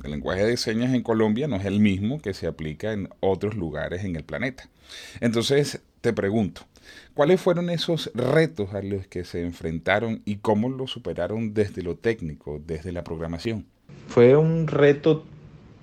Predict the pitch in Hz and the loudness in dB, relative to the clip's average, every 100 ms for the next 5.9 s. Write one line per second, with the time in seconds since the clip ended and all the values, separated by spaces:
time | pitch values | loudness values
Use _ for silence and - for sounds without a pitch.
0 | - 120 123 131 135 127 107 101 104 110 | 2 4 4 0 -2 0 2 2 0 -2
1 | 110 107 - 113 110 110 110 107 107 104 | -2 -4 -4 -2 0 2 4 4 2 0
2 | 107 - 104 101 123 - - 98 98 101 | -2 -2 0 0 -4 0 0 0 0 -2
3 | - 95 92 101 101 101 101 98 92 92 | -2 -2 -2 -2 -2 -2 -4 -4 -2 -2
4 | 95 92 101 - - 95 95 87 104 - | 0 0 -2 -6 -4 -2 -2 -4 -10 -18
5 | - - - - - - - 117 104 | -20 -20 -20 -20 -20 -8 6 8 8